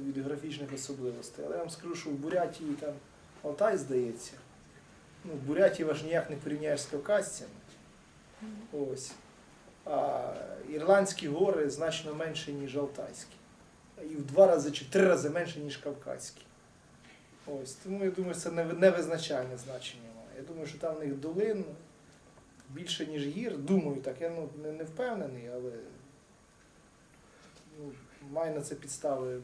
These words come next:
ну, думати, що так. Ну, я в Британії був, був в Шотландії, там гори не такі високі, як навіть як Карпати.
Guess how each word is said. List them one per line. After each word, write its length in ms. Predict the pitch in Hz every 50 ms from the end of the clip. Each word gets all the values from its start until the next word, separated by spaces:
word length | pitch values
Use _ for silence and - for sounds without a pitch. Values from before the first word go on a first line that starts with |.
| 131 139 131 139
ну, 60 | 143 139 131 131
думати, 320 | 139 135 127 120 - - -
що 200 | - - - - - -
так. 140 | - - - - - - - - - - - -
Ну, 80 | 170 170
я 100 | 190 185
в 120 | 170 156 147
Британії 800 | 147 147 143 135 151 175 170 - 202 196 190 180 180 180 185 185
був, 220 | 180 226 269 247
був 200 | 190 156 165 165
в 40 | -
Шотландії, 760 | - 156 - - 180 196 214 208 196 180 147 143 139 131 127 - - - - - - - - - - - - 156 - - -
там 160 | - 170 156 151
гори 220 | 156 185 196 180
не 60 | 180
такі 260 | 175 170 147 - 190
високі, 340 | 156 156 - - 190 - 170
як 120 | 156 147 151
навіть 200 | 151 151 143 135
як 160 | 139 135 -
Карпати. 520 | - 143 - - - - - - - -